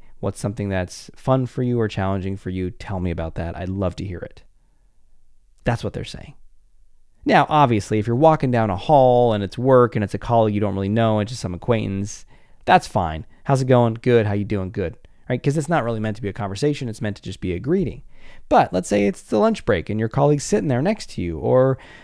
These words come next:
you're out with a friend or something. Uh, you know, you get home from work and your partner's like, "Hey, how was your day?"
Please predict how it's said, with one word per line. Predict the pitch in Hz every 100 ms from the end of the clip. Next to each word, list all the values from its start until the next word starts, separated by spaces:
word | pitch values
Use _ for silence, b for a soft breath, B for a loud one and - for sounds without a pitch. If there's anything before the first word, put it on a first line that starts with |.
| B
you're | 131 135
out | 180
with | 180
a |
friend | - 156 196 202
or | 110
something. | - 95 - 80 80
Uh, |
you | 92 110
know, | 120
you | 139
get | 135 131
home | 131
from | 147 147
work | 127 156
and | -
your | 123
partner's | 139 - 120
like, | 117
"Hey, | 101
how | 185
was | 190
your | 185
day?" | 175 220 220 -